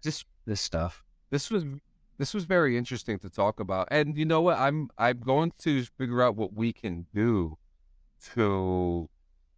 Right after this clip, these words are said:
Speaker 2: talk. Uh, I'm gonna try to talk to the developers of Nothing Forever, see if we can get them on the show. I think that'd be really cool to talk about.
Speaker 1: Mm-hmm.
Speaker 2: Um,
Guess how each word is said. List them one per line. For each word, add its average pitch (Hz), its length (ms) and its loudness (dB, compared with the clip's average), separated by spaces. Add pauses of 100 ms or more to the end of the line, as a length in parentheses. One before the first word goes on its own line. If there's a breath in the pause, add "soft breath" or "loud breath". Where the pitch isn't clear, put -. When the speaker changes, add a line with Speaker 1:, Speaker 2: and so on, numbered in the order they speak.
(320)
Speaker 2:
talk. 120 300 2 (360)
Uh, 101 320 2
I'm 143 100 2
gonna 196 140 2
try 175 240 2
to 147 100 -4 (220)
talk 123 160 2
to - 80 -14
the 110 100 -10
developers 104 440 0
of 90 60 -2
Nothing 92 380 -2
Forever, 90 320 0
see - 160 -6
if 92 80 -6
we 110 80 -6
can 87 160 -12
get 90 220 -2
them 85 160 -4
on 85 140 -2
the - 60 -12
show. 90 220 0
I 90 60 4
think 113 160 -4
that'd 120 100 0
be 107 120 0
really 95 380 0
cool 98 180 -2
to 90 60 2
talk 82 340 0
about. 123 340 2 (140)
Speaker 1:
Mm-hmm. 110 320 -2 (520)
Speaker 2:
Um, 92 340 0